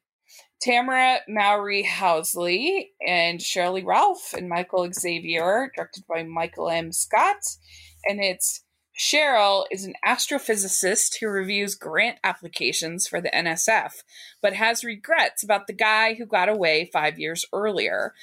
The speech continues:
When the Christmas carnival comes to town, a ride around the carousel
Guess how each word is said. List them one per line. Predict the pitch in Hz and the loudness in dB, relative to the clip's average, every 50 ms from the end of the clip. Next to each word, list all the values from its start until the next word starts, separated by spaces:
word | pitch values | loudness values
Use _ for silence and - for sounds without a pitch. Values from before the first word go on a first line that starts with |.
| - - - - | -20 -20 -10 -4
When | - 196 190 | -2 0 0
the | 185 | 0
Christmas | - - 277 277 - 285 - | 0 0 -2 0 0 0 -2
carnival | - - - 240 226 220 208 214 214 | -2 0 0 2 2 2 2 0 0
comes | 208 - 214 220 - - | 0 -4 -4 -2 -4 -4
to | - 180 | -6 -6
town, | - - - - 254 285 254 196 170 165 160 | -6 -6 -4 0 2 2 2 4 2 0 0
a | 104 143 | -2 -4
ride | 160 - - 165 170 196 220 247 | -6 -4 0 2 2 2 2 2
around | 254 247 240 233 233 | 0 0 0 0 -2
the | 233 | -4
carousel | - - - 262 254 262 254 - - 240 196 175 175 170 175 170 | -8 -4 0 0 0 0 0 0 2 4 4 4 4 4 2 0